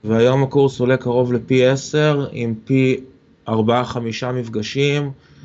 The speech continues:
הרבה יותר רציני, הרבה יותר כיתות, הרבה יותר מחזורים, הרבה יותר קורסים, אבל הכל מתחיל ב-,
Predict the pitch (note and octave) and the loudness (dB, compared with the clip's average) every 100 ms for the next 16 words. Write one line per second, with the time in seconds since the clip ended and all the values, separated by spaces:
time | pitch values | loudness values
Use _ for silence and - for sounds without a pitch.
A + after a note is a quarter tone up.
0 | - _ - G2 G#2 B2 B2+ C3 B2+ A#2 | -20 _ -16 -10 2 4 4 4 2 2
1 | A2 A#2 A2 C#3 D3 C#3+ A2 A#2+ B2 B2+ | -2 -2 0 2 2 2 2 2 2 2
2 | A#2 A2+ A2 C#3+ C3+ A2 B2 B2+ B2+ B2 | -2 -4 -2 -2 0 -2 0 0 -2 -6
3 | A2 A2 A#2 D#3 C#3 A#2 C3 B2+ A2+ A2 | -6 -4 0 0 0 2 2 2 0 2
4 | A#2+ G#2+ - G2 G2+ G#2 A#2+ A#2 G#3+ A3 | 2 2 -2 -8 -8 -6 -4 -2 -2 -2
5 | A3 A#3 G#3+ D3+ C#3 C3+ | -2 2 2 2 0 0